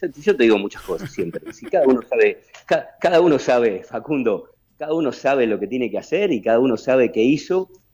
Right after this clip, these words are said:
y, y todas estas cosas que estamos viendo públicamente en el medio de una Argentina en donde hay casi veintisiete millones de,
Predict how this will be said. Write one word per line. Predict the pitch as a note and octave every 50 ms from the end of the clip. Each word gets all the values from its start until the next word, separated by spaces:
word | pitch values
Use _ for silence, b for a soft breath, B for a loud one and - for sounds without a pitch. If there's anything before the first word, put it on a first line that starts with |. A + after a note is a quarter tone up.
| _ _ _
y, | - G#2 G#2 G2+ G2+ G2 G#2
y | F#2+ -
todas | B2+ B2+ A#2
estas | A#2+ A#2 G2+ F#2 -
cosas | - - B2+ - - G#2+ -
que | A2
estamos | - A2+ A2+ G#2+ G2+
viendo | A2+ A#2 A2 G#2+ F#2+
públicamente | F#2+ A2+ G#2+ G#2+ G2 G#2 A2 B2+ C#3 D3+ C#3+ B2+
en | A2+ A2
el | G#2 G#2
medio | G#2+ A2+ A2+ A2+ G#2+ G#2
de | A2
una | A2 G#2+
Argentina | G#2 - - G#2 G2+ A#2 C#3 D3 D3 B2+ A#2 G#2+ G2+ F#2 F#2 F#2
en | F#2 G2
donde | G2+ G2 - A2
hay | A2 -
casi | - G#2 - - G#2
veintisiete | G#2 G2+ G2 - - - - - - A2+ G#2+
millones | A2 G#2 - A#2+ A2+ A2+ G2+
de, | G2+ G2 F#2 G2 F2+ -